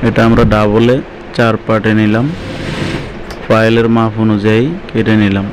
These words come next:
চওড়া দুই ইঞ্চি থাকবে, সেলাই হাফ ইঞ্চি যাওয়ার পরে দেড় ইঞ্চি টিকবে। এই দেড় ইঞ্চি, সাড়ে পঁয়ত্রিশ আর দেড় ইঞ্চি, সাতত্রিশ ইঞ্চি আমাদের সালোয়ার কাটিং শেষ।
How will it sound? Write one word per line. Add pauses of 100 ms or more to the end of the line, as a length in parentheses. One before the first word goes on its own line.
(560)
চওড়া (320)
দুই
ইঞ্চি (120)
থাকবে, (840)
সেলাই
হাফ
ইঞ্চি
যাওয়ার
পরে
দেড়
ইঞ্চি (600)
টিকবে। (120)
এই
দেড়
ইঞ্চি, (920)
সাড়ে
পঁয়ত্রিশ
আর
দেড়
ইঞ্চি, (120)
সাতত্রিশ
ইঞ্চি (680)
আমাদের (100)
সালোয়ার
কাটিং (140)
শেষ।